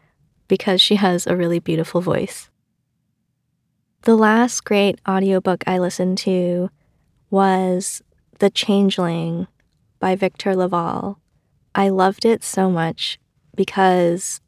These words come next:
the story is so unsettling and scary, yet his voice is so soothing,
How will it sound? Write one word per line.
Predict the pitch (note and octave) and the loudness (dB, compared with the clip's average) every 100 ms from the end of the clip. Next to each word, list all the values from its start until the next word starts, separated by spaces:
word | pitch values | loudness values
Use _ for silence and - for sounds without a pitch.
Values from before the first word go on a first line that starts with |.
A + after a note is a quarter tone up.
| _ | _
the | - G3+ | -2 -2
story | - - F#3 F#3 F#3+ G3+ G#3 G#3 - _ _ _ | -2 -2 0 2 2 0 0 -2 -6 _ _ _
is | G3 G3 | -2 -2
so | - - F#3 F#3 G3 G3 - | -6 -4 0 2 0 -2 -2
unsettling | G3+ G#3+ - G#3 F#3+ G3 G3 G#3+ A3+ - _ _ _ | -2 0 2 6 6 6 4 4 2 -2 _ _ _
and | F#3 F3+ F3+ F3 - _ | -2 0 -2 -4 -8 _
scary, | - - E3+ D#3 E3 G#3 C4 _ _ _ _ _ _ _ | -14 0 2 2 0 -2 -4 _ _ _ _ _ _ _
yet | F#3+ F#3+ F3+ - | 2 2 0 -4
his | - G#3 G3 - | -4 0 0 -2
voice | F#3 F#3 F#3 G3 G#3 - - _ | 2 4 4 2 -2 -10 -14 _
is | G3 - | -2 -2
so | - G3 G#3 | 0 0 0
soothing, | - G3 G3 F3+ E3 D#3 F3 G#3 | 0 2 2 2 -2 -2 -2 -4